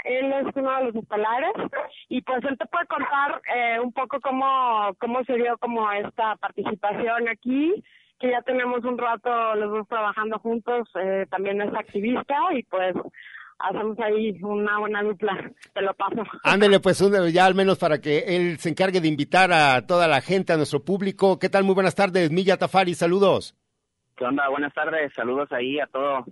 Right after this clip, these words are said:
Speaker 3: toda la audiencia.
Speaker 2: Eh, pues hoy hay un conversatorio también de raperos, espero que lo puedas seguir también, eh, pues eso es de tus colegas, eh, pues invita a la banda a que se,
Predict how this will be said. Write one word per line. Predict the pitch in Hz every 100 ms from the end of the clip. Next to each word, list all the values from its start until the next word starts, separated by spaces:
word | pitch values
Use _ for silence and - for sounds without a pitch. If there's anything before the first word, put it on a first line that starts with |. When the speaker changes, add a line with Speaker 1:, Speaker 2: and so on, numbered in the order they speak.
| -
Speaker 3:
toda | 127 135
la |
audiencia. | 117 123 139 139 110 - -
Speaker 2:
Eh, | 143 190 -
pues | 170 -
hoy | - 190 214 208
hay | 196 202 214
un | 220
conversatorio | 208 208 190 151 156 - 208 208 202
también | - 165 190
de | 202
raperos, | 175 135 196 208 214 151
espero | - 170 196
que | 170
lo | 151
puedas | 175 196 185
seguir | 160 135 196 220 160
también, | 151 139 165 208 233
eh, | 175 143 127
pues | 143
eso | 175 175 190
es | 131
de | 151
tus | 143 -
colegas, | 156 147 185 208 214 - - - -
eh, | - 160 156 156 151
pues | 165 170
invita | 170 233 302
a |
la | 262 190
banda | 254 269 262
a | 233
que | 180 170 156 147 139 -
se, | 120 156 147 143 139 135 120